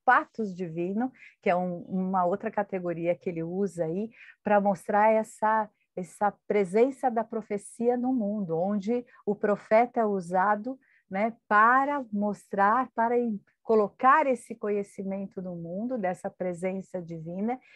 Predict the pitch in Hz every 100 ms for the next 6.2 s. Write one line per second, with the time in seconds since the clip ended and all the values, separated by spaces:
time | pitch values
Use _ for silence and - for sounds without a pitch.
0 | _ - 196 190 185 180 - 233 220 165
1 | 190 202 - 226 220 247 254 - 247 214
2 | 165 175 208 - - - 202 - 214 208
3 | 233 185 175 190 202 220 _ _ - 180
4 | 202 - 190 - 196 170 175 190 175 -
5 | - 170 170 165 156 156 165 160 165 160
6 | 151